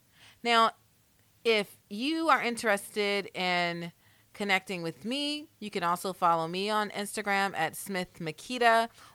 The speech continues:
or go to my website, beautifully unbalanced dot com. Let's connect. You can email me also at time, T H Y M E, the number four, T, Makita,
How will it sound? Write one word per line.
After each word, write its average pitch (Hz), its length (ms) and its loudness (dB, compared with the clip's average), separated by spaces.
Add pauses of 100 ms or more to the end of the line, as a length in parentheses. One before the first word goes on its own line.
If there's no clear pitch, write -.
(120)
or 294 160 6
go 233 160 2
to 208 140 -6
my 175 120 0
website, 165 540 2 (240)
beautifully 269 720 -6
unbalanced 180 1080 0
dot 151 340 -2
com. 202 580 0 (420)
Let's 240 240 0
connect. 285 760 -6 (460)
You 214 120 -12
can 214 180 -6 (100)
email 254 400 0
me 214 160 -2
also 185 460 2
at 165 280 -2
time, 220 560 0
T 240 320 -8
H 202 220 -4
Y 190 560 -2
M 226 300 -6
E, 208 360 -8 (280)
the 185 80 -4
number 175 240 -4
four, 247 600 -2 (440)
T, 233 500 -8 (440)
Makita, 190 800 -4